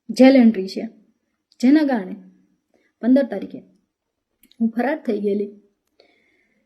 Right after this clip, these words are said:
મેં આગોતરા જામીન મૂકેલા. હું મુંબઈથી, મતલબ અમદાવાદ આવતી હતી,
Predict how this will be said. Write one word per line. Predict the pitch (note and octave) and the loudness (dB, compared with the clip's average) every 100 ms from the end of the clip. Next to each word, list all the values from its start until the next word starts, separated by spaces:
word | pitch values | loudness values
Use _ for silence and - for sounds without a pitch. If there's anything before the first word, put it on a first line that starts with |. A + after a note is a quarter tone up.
| _ | _
મેં | A3 G3+ | -10 -6
આગોતરા | A3+ C#4 D4+ | -4 -2 -2
જામીન | A3 G#3+ C4+ A3 | 0 2 4 2
મૂકેલા. | F#3 F3 F3+ - _ _ _ _ _ _ _ _ _ _ _ _ _ _ - | -2 -10 -12 -16 _ _ _ _ _ _ _ _ _ _ _ _ _ _ -6
હું | G#3+ A3 G#3 - _ _ _ _ _ _ _ _ _ _ _ _ | -2 -2 -4 -16 _ _ _ _ _ _ _ _ _ _ _ _
મુંબઈથી, | A3 B3+ D4 D#4+ - G3+ - - _ _ _ _ _ _ _ _ _ _ _ _ _ _ _ _ _ _ _ _ _ _ _ _ _ D4+ _ _ _ _ _ _ _ _ A3+ - _ - | 6 8 8 6 2 -2 -4 -20 _ _ _ _ _ _ _ _ _ _ _ _ _ _ _ _ _ _ _ _ _ _ _ _ _ _ _ _ _ _ _ _ _ _ -20 -20 _ -2
મતલબ | A#3+ C4 A#3 | 2 4 2
અમદાવાદ | - B3 D4 C#4 A3 | 2 2 4 4 2
આવતી | G#3+ G3+ | 0 -4
હતી, | A3+ A3+ | -6 -8